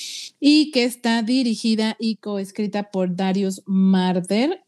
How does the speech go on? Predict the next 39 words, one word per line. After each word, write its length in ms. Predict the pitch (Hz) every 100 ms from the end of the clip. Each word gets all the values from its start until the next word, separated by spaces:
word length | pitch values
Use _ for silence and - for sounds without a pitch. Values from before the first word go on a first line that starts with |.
| -
relata 640 | 190 208 214 240 233 226
la 140 | 226 180
historia 440 | 180 202 190 196
de 140 | 185
un 140 | 175 180
baterista 560 | 190 180 170 190 190
de 100 | 196
metal 480 | 226 247 240 220 240
llamado 480 | 202 156 170 165 196
Rubén, 540 | 233 277 233 220 302 - - - -
que 120 | -
empieza 500 | 220 220 240 240 254
a 100 | 254 233
perder 380 | 196 196 196
poco 200 | 196 190
a 80 | 196
poco 400 | 196 190 208 214
su 400 | - - 214 214 -
audición. 840 | 190 180 185 175 - 180 156 165 - - -
Y 80 | 202
bueno, 360 | 190 202 196 190
obviamente 640 | 196 196 196 214 226 226 247
lo 160 | 190
vemos 400 | 185 190 196 196
en 200 | - 185
un 200 | 185 190
viaje 760 | 180 208 220 233 - 226 311 - _
desde 580 | 208 175 190 185 175 180
el 100 | 180
momento 540 | 185 185 196 208 214
en 180 | 220 208
el 160 | 190 180
que 100 | 180
empieza 420 | 180 208 185 202
a 60 | 190
tener 320 | 185 185 185
problemas 640 | 185 175 185 185 190 185
de 80 | 175
escucha 500 | 170 - 262 - 339